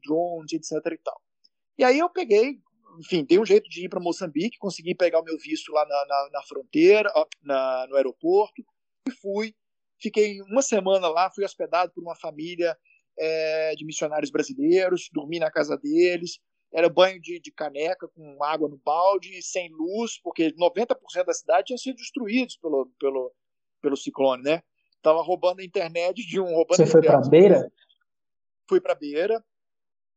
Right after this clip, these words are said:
Speaker 1: E eu tava usando a internet de um hotel que tinha, né, conseguido restabelecer o serviço pra mandar algum material pra, pra, pro Brasil e tal. Mas, é, cara,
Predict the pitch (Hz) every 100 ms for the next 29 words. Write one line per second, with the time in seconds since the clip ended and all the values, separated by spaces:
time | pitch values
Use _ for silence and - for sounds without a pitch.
0 | - 175 170 180 196 165 190 214 202 180
1 | 175 160 156 165 190 170 151 - 165 165
2 | 156 156 - 151 147 185 180 151 - 170
3 | 170 147 135 139 151 151 - 143 147 147
4 | 151 139 135 135 135 143 - 147 143 165
5 | 214 - 247 _ _ - 170 170 160 151
6 | 170 175 160 151 160 151 160 143 135 143
7 | 175 165 147 139 - 143 131 131 120 _
8 | _ _ _ - - - 131 - 311 370
9 | 302 143 139 180 - _ _ _ - _
10 | _ 180 202 196 233 - - - 202 202
11 | 202 196 196 190 175 _ _ _ - 277
12 | 240 180